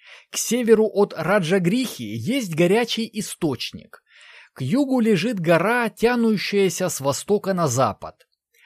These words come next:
Ниже города Раджагриха, на краю болотистой равнины,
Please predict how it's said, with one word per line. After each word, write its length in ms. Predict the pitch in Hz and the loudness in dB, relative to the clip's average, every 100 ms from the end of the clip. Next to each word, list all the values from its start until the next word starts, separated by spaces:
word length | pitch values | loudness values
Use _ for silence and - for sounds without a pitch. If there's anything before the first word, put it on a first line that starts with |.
| - - | -20 -18
Ниже 480 | - 131 233 220 202 | -2 2 2 4 2
города 460 | 175 233 226 202 196 | 4 4 4 4 2
Раджагриха, 960 | 208 156 190 175 240 254 - 107 101 - | 2 2 0 2 0 -2 -8 -10 -12 -8
на 220 | 127 147 | -4 -4
краю 400 | 170 185 233 226 | -2 0 2 4
болотистой 720 | 180 196 233 214 - 175 170 | 4 4 0 -2 -4 -2 2
равнины, 760 | 156 151 175 240 220 208 180 | 2 2 2 2 4 2 0